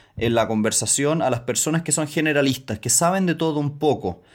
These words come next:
Y este podcast busca expandir conocimiento en la misma línea. Nosotros leemos de todo, de todo tipo de materias, desde ciencia, arquitectura, filosofía. Entonces, creo que a mí también me, me capturó harto el libro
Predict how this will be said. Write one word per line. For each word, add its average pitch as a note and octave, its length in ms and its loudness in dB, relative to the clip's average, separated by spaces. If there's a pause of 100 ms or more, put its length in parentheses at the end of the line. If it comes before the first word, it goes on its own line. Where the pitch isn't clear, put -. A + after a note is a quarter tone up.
(360)
Y B2+ 300 2
este D#3+ 200 0
podcast F#3+ 440 -2
busca F3+ 400 -4
expandir E3+ 480 -2
conocimiento E3+ 520 -2
en F3 60 0
la D3 80 2
misma D#3 240 0
línea. B2 400 0
Nosotros B2+ 400 -4
leemos B2+ 380 -2
de A#2+ 80 -2
todo, D3 760 0
de A#2+ 80 -2
todo D3 320 0
tipo D#3+ 300 -4
de D3+ 80 0
materias, B2 680 0
desde G2+ 300 -6
ciencia, C3+ 880 2
arquitectura, B2+ 1080 2
filosofía. B2+ 920 -2 (400)
Entonces, C#3 520 0 (540)
creo D#3+ 260 2
que F3 80 -2
a E3 60 2
mí D#3+ 200 0
también F3 480 0
me, F#3+ 680 -2
me C3 160 -2
capturó C#3+ 520 0
harto F#3 320 0
el G3 100 -2
libro E3+ 520 0